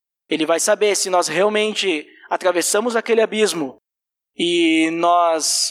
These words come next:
buscamos o lavar regenerador do, de Cristo,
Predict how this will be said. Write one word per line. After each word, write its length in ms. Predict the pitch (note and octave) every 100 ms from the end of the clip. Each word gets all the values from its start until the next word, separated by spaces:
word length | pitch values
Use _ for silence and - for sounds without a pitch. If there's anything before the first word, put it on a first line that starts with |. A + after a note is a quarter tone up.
| -
buscamos 840 | D#3 E3+ - - F#3+ G#3+ G#3 E3+ -
o 80 | E3
lavar 340 | E3+ E3+ F3+
regenerador 760 | D#3 F#3 F3 F#3+ F3+ E3 E3 D#3+
do, 280 | D#3+ D3 E3
de 140 | D3+
Cristo, 500 | F3+ E3 E3 - C4+